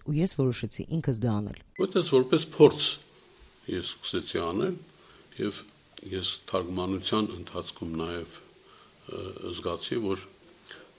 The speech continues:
Speaker 2: թարգմանելը, սա իմ իմիջիալոց Մարկեսի խոսքն է, որ թարգմանությունը ամենալավ ընթերցանության եղանակն է։
Speaker 1: Ռուբեն Հովսեփյանը հավելում էր նաև, որ մշտապես մեծ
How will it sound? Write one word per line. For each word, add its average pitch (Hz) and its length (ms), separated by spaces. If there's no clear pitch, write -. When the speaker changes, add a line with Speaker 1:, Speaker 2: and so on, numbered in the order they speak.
Speaker 2:
թարգմանելը, 98 720
սա - 320
իմ 90 140
իմիջիալոց 87 380
Մարկեսի 87 460
խոսքն 82 400
է, - 40
որ 85 160
թարգմանությունը 87 840
ամենալավ 90 580
ընթերցանության 85 840
եղանակն 85 640
է։ - 60
Speaker 1:
Ռուբեն 175 300
Հովսեփյանը 196 520
հավելում 175 380
էր 160 100
նաև, 165 240
որ 156 160
մշտապես 160 560
մեծ 170 220